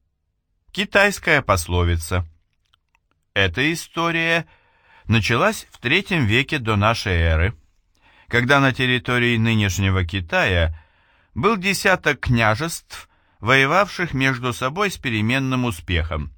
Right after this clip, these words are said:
Если усиливалось одно –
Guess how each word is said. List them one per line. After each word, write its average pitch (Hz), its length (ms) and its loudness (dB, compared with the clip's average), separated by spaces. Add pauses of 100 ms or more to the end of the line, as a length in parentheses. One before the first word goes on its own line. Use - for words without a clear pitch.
(600)
Если 139 540 2
усиливалось 117 880 0
одно – 165 520 -2